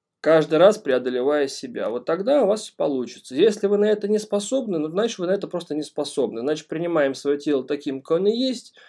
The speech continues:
стараемся как-то минимизировать его разложение,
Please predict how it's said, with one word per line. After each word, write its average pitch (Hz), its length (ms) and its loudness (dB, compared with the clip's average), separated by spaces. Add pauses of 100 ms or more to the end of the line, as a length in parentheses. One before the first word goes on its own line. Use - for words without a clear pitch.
(500)
стараемся 160 640 4
как-то 143 300 -4
минимизировать 151 920 -2
его 127 720 0
разложение, 165 920 2